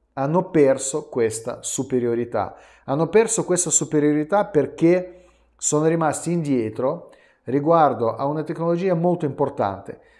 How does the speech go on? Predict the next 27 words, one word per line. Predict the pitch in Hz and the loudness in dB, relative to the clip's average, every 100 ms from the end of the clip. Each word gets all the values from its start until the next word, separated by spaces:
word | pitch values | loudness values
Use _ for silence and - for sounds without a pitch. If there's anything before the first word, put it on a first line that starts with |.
| _ | _
alla | - 135 | -2 0
tecnologia | 165 165 185 175 190 214 | 0 -2 -2 -2 -2 -2
di | 170 | -2
missili | 143 139 143 135 | -2 -4 -2 -2
ipersonici. | 131 127 - 120 104 120 | -2 -4 -4 -4 -6 -6
Voi | 131 | -6
sapete | 139 147 160 131 | -4 -2 -2 -2
che | 123 | -2
il | |
missile | 147 156 - 113 | -4 -4 -4 -6
ipersonico, | 110 123 - 123 127 120 | -4 -4 -2 -4 -4 -6
cari | 107 117 | -4 -4
amici, | 120 113 110 | -4 -8 -10
è | |
molto, | 117 147 131 - 110 110 - - - - | -6 -2 -2 0 -2 -2 -12 -20 -16 -4
eh, | 120 120 | -2 0
importante | 135 127 135 - 165 127 107 120 | -2 -2 -2 0 0 0 -2 -4
oggi | 151 127 110 107 143 202 - - _ | 0 0 0 -2 -2 -2 -8 -20 _
per | - 170 | -4 -2
un | 170 | 0
semplice | 190 180 156 151 | -2 -2 -4 -4
motivo. | 139 131 117 95 92 | -4 -4 -6 -6 -6
Si | 139 | -8
tratta | 131 190 190 | 0 0 0
di | 135 | -2
un | 147 147 | -2 -2
missile | 127 110 - 127 160 - | -4 -6 -4 -2 -2 -6